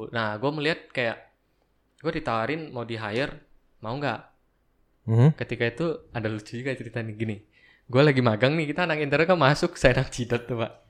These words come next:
Speaker 2: Enggak, gua enggak, lu doang.
Speaker 1: Eng-, magang banyak, Pak, yang begitu.
Speaker 2: Enggak, enggak, gua tepat waktu main magang.
Speaker 1: Yang benar.
Speaker 2: Iya, gua kalau nggak bi-, apa, gua kalau sakit ya sakit ngomong.
Speaker 1: Enggak, lu pernah cerita ke gua.
Speaker 2: Mana?
Speaker 1: Pernah.
Speaker 2: Hmm.
Speaker 1: Masuk jam berapa?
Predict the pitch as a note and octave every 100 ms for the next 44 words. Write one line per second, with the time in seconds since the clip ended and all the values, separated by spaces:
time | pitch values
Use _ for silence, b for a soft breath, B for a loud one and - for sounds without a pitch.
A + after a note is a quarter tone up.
0 | _ _ _ b b - B2 E3 D#3 E3+
1 | A#2+ C3 B2+ A#2 A#2+ B2 C3 A#2 G2+ E3
2 | G3+ D#3 C3 C#3 C#3 A3 C#3+ E3 A#3 -
3 | B2+ A#2 A2+ A2+ A2+ G#2 A#2 A#2+ A2+ A2
4 | G2+ A2 - A#2 A#2 A2+ - A2+ G2+ G2
5 | F#2+ F#2 G2+ - _ _ - G2 F#2 F#2
6 | F2 E2+ - _ - G#3+ C3 C3+ G2 B2
7 | A#3 F3 D#3 C3+ A#2 A2+ A2 C#3 F#3+ F3+
8 | A3 C#3+ B2+ G2+ - - B2+ E3 - C#3
9 | C#3 B2+ G2 G2+ - F#2+ F#2+ A2+ B2 B2+
10 | - A2 G#2+ G#2+ G#2+ G#2+ A2+ G#2 G2 G2
11 | - _ _ _ D3+ C3+ F3 D#3 - _
12 | _ _ _ A#2+ G2+ F#2+ F#2+ A2 - E3
13 | C#3 F#3 D3 B2+ A2+